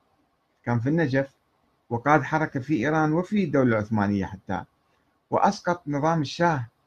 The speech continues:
الشاه أحمد يسموه القاجاري، أعلن ثورة عليه وقال: "أنا جاي حتى سقطك"، وسوى حملة عسكرية، يعني حتى يروح يسقطه، وهو قتل في الطريق سم. آه،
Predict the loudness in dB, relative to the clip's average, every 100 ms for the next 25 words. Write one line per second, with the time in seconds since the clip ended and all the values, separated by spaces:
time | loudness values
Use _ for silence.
0 | _ _ _ -14 -6 -2 -2 -2 -4 -2
1 | -2 -2 0 2 2 -2 -8 _ _ _
2 | _ -10 -4 2 2 4 4 4 0 -2
3 | _ _ _ _ _ _ _ -4 0 2
4 | 2 2 2 2 2 2 2 4 4 4
5 | 2 2 2 2 -2 -2 -2 -2 -4 -6
6 | -8 _ _ _ _ _ -4 0 4 4
7 | 4 4 4 2 0 -2 -2 -2 -2 -2
8 | -4 -6 -4 -4 -2 -2 -2 -2 -4 -4
9 | -4 -4 0 4 4 4 2 -2 _ _
10 | _ 4 6 6 4 2 0 0 2 2
11 | 2 0 0 0 -2 _ _ _ _ _
12 | _ _ _ _ _ _ _ _ _ -20
13 | -4 0 2 0 0 -2 -4